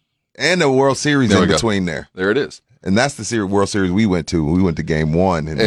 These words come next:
Speaker 2: And they
Speaker 1: Braves
Speaker 2: roped
Speaker 1: kicked their
Speaker 2: us
Speaker 1: ass.
Speaker 2: like nobody's business for a three and a
Speaker 1: Agree
Speaker 2: half
Speaker 1: with that.
Speaker 2: hour ride in. Uh, yeah, I'm, I'm excited, I guess.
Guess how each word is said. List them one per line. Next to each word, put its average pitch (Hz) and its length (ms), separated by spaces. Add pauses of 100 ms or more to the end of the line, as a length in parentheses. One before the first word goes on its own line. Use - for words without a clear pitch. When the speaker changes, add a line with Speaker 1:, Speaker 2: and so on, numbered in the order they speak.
Speaker 2:
And 104 80
they - 40
Speaker 1:
Braves 117 260
Speaker 2:
roped 131 140
Speaker 1:
kicked - 160
their 135 100
Speaker 2:
us 123 60 (120)
Speaker 1:
ass. - 40
Speaker 2:
like 110 240
nobody's 127 480
business 165 460
for 73 380 (840)
a 87 60
three 107 240
and 101 80
a 98 40
Speaker 1:
Agree 92 100
Speaker 2:
half 98 100
Speaker 1:
with - 80
that. 101 60
Speaker 2:
hour 92 220
ride 92 300
in. 95 260 (720)
Uh, 120 60 (200)
yeah, 262 380
I'm, 208 240
I'm 220 260
excited, 143 500
I 123 100
guess. 131 300